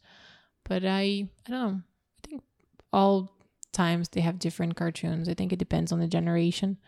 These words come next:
And I think that's that. I used to also read lots of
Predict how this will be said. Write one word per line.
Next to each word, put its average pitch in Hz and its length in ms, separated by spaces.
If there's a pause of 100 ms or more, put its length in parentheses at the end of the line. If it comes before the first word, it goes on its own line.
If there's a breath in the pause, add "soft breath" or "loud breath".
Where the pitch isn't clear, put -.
(1400 soft breath)
And 185 160
I - 20
think 180 180
that's 180 220
that. 180 260
I 196 100
used 254 360
to 285 180
also 208 800
read 190 360
lots 185 440
of 185 380